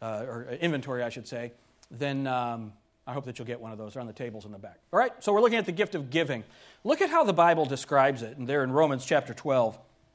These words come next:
verse eight. "Or he that exhorteth on exhortation," and look what it says, "he that giveth, let him do it with simplicity." Some people make giving very complicated.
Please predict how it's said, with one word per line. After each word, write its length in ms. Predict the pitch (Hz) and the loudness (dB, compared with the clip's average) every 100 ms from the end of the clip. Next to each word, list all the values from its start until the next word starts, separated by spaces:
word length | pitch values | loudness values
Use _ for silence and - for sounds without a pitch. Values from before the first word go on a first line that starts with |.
| _ _ _ - | _ _ _ -20
verse 840 | - 143 143 143 139 127 - - - _ _ _ | -4 0 2 2 0 -4 -8 -10 -12 _ _ _
eight. 420 | 147 139 123 127 - _ _ _ _ | -2 -2 -2 -10 -20 _ _ _ _
"Or 100 | 165 | 2
he 80 | 233 | 4
that 160 | 208 | 4
exhorteth 560 | 165 147 165 185 190 185 | 2 4 6 8 6 4
on 140 | 160 | 4
exhortation," 800 | 156 151 156 165 151 143 165 156 - | 2 0 -2 -2 -2 -4 -6 -8 -6
and 100 | 165 | 0
look 80 | 247 | 2
what 120 | 254 | 2
it 100 | 196 | 0
says, 180 | 147 120 | -4 -4
"he 100 | 240 | -4
that 160 | 185 135 | -4 0
giveth, 480 | 214 147 175 - - | 2 2 -2 -4 -2
let 160 | 165 202 | 2 2
him 80 | |
do 140 | 160 156 | 2 0
it 80 | 160 | 0
with 100 | 165 | -6
simplicity." 640 | 175 165 202 143 107 90 _ - _ _ _ _ _ | -6 -4 -4 -4 -10 -16 _ -20 _ _ _ _ _
Some 220 | - 294 | -2 0
people 160 | 320 320 | 2 2
make 200 | 214 156 | 4 2
giving 300 | 151 175 139 | 2 2 0
very 220 | 143 151 | 0 -2
complicated. 720 | 127 147 131 117 - 107 90 | -2 -4 -4 -6 -10 -14 -14